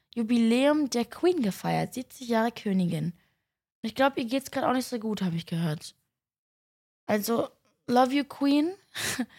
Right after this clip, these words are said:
Queenie, love you. Die Mona Lisa wurde von einem Mann mit einer Torte beschmiert. Let's go. That's the energy. Aber für alle Dealbreaker, da ist eine Glasscheibe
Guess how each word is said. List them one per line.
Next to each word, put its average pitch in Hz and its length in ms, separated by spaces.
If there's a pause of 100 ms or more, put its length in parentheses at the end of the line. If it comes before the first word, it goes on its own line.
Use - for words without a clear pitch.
(280)
Queenie, 262 560
love 220 260
you. 196 220 (600)
Die - 120
Mona 254 220
Lisa 226 560
wurde 208 220
von 208 180
einem 190 240
Mann 214 280
mit 214 80
einer 180 140
Torte 220 280
beschmiert. 247 580
Let's 185 460 (140)
go. 262 540 (420)
That's 214 260
the - 60
energy. 208 500
Aber 190 200
für - 140
alle 226 420
Dealbreaker, 190 760 (960)
da 196 160
ist 208 120
eine 214 80
Glasscheibe 180 800